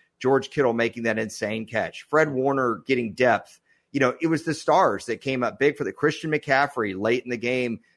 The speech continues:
The Cowboys defense finally started to wear out just a little bit. And so that's what I liked about 'em. But, hey, I do think they're gonna need some quality quarterback play, and, and I don't care who it's from. Uh, okay,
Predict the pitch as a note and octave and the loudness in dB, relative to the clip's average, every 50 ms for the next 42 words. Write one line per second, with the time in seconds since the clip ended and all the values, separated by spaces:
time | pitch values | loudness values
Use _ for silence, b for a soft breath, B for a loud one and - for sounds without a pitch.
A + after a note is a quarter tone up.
0 | b - - - - B2+ B2 C3 C3+ C#3+ C3+ B2+ A2+ - - C3+ C3+ B2+ - B2+ | b -20 -12 -4 0 2 2 2 4 4 2 2 2 -2 -4 -6 -6 -4 -6 -8
1 | G#2 G2+ - - - - A2+ B2 C#3+ D#3 E3+ F3+ F3 F3 D3 - - D3+ C#3 B2 | -8 -8 -10 -18 -18 -10 -4 -2 0 2 2 0 0 -2 -4 -2 0 0 0 0
2 | A#2+ G#2+ A#2+ B2 A#2+ A#2+ A#2 A#2 G2+ F#2 - - - C#3 D3+ D#3 D3 D3+ - - | 0 0 2 2 2 4 2 2 2 0 -2 -4 0 2 2 2 2 -2 -4 -4
3 | C3 B2+ B2 C3 C3 A#2+ G#2+ G#2 F2+ E2+ G2 E2+ D#2 - _ _ _ _ _ _ | -2 0 2 2 2 2 2 0 -4 -4 -8 -10 -10 -14 _ _ _ _ _ _
4 | _ _ - G#2 A#2 A#2 A2+ G#2 - - A#2+ A2+ G#2+ G2 C#3+ D3 - - C#3 A#2 | _ _ -8 -6 -4 -4 -4 -6 -6 -4 -4 -2 0 0 0 0 0 -2 -2 0
5 | A2 G#2+ A2 A2+ A#2+ A#2 - A#2+ A#2 A#2 A#2 A2+ A#2+ B2 A#2+ G#2+ - C3 B2 A#2 | 0 2 2 0 -2 -2 -4 -2 2 2 2 2 2 -2 -4 -4 -2 0 0 0
6 | A2+ - _ _ _ _ _ - D#3+ D3+ C3 - - B2+ B2+ A#2+ G#2+ D#3+ E3+ D#3+ | 0 -4 _ _ _ _ _ -2 -2 -2 -2 -4 -2 -2 -2 -2 -2 -4 -4 -4
7 | E3 D3+ C3 - C#3+ B2 C#3+ C#3 C3 C3 C3+ C3+ A#2+ - - - C#3 D3 - - | -4 -6 -4 -4 -2 -2 -2 -2 -2 -2 -4 -6 -6 -4 -4 -4 -4 -2 0 0
8 | B2 A2+ G#2+ G#2 G#2 F#2+ - A#2 G#2+ G#2 F#2+ G#2 G2+ - - - A2+ G#2+ G#2 G#2 | 2 2 2 0 -2 -4 -4 -4 -2 0 0 -2 -2 -2 -4 -4 -2 0 0 0
9 | G#2 G2+ G2 F2 E2+ - A#2 G#2+ G#2+ A#2+ B2+ B2+ A#2+ _ - B2 G#2+ A2+ A#2 A2+ | 0 -2 -4 -6 -6 -8 -6 -4 -2 -2 -2 -4 -4 _ -4 -4 -4 -2 -2 -4
10 | G2 - - - A2 G#2 F#2+ F2+ E2+ D#2+ E2 _ _ _ _ _ _ G2 G#2 G#2 | -6 -6 -8 -8 -6 -6 -4 -4 -6 -8 -10 _ _ _ _ _ _ -2 -2 -2
11 | F#2+ F#2 - - D#3 - D3 G#2 - | -2 -2 -2 -2 -2 0 0 -2 -2